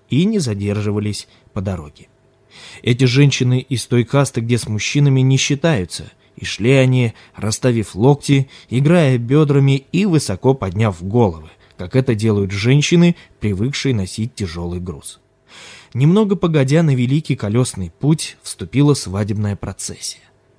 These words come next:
сопровождаемая музыкой, криками, запахами ноготков и жасмина, ещё более резкими, чем запах пыли.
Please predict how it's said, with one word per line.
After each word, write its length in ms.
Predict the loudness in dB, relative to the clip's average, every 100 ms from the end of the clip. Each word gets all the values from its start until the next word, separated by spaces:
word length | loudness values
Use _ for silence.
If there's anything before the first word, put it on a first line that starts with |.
| _
сопровождаемая 1120 | -6 -4 -2 -2 -2 -2 -2 0 -2 -4 -6
музыкой, 680 | -6 -2 0 0 0 0 0
криками, 760 | -2 -6 -2 0 2 2 2 0 -6 -20 -12
запахами 680 | -4 0 0 -2 -2 -2
ноготков 760 | -2 -2 -4 -8 0 2 2 -2 _ _
и 120 | 2
жасмина, 680 | 4 2 0 -2 -2 -4 -10 _ _
ещё 360 | -4 -2 0 0
более 340 | 0 0 -2
резкими, 580 | -2 -2 -2 -6 -8 -10 _ -20 -6
чем 240 | -4 -4
запах 440 | -2 -2 -2 -6
пыли. 360 | -8 -10 -10 -14